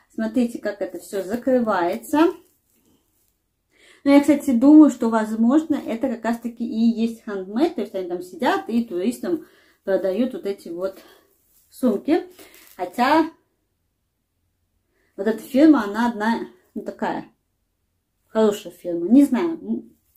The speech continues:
не буду утверждать, не знаю, с чего это, кто это сделал. Машинка либо руки.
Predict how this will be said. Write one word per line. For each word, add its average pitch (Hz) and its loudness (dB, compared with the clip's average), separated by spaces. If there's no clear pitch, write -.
не 240 8
буду 247 6
утверждать, - -8
не 214 -6
знаю, 214 -2
с - -14
чего - -14
это, - -16
кто - -8
это 160 -4
сделал. 165 -12
Машинка 285 0
либо 196 -6
руки. 156 -4